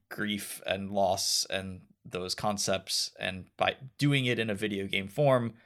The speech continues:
like, it really uses that form to communicate with the player, like, in ways that, like, the written word or a movie or something wouldn't work.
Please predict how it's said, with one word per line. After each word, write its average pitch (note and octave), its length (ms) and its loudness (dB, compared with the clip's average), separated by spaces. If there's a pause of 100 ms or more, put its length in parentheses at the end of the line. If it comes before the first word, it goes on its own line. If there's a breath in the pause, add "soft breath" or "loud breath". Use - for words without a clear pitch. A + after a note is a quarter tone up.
(460 soft breath)
like, A2 120 4
it A#2+ 100 4
really A2+ 300 4
uses G#2 340 0
that G2 160 4
form A2+ 560 2 (380)
to G#2+ 480 -2 (240)
communicate G#2+ 640 0
with G#2 160 -2
the G#2 100 -2
player, F#2+ 600 0 (200)
like, G#2+ 160 -2
in G2+ 220 -2
ways F#2 260 -4
that, F#2 200 -2
like, G2 340 -4 (420)
the A#2 140 0
written G#2 280 0
word F#2+ 480 -2
or G2 160 0
a F#2+ 40 -2
movie F#2+ 680 -2
or F#2 180 -4
something F#2 420 -4
wouldn't F#2+ 360 -6 (160)
work. - 560 -14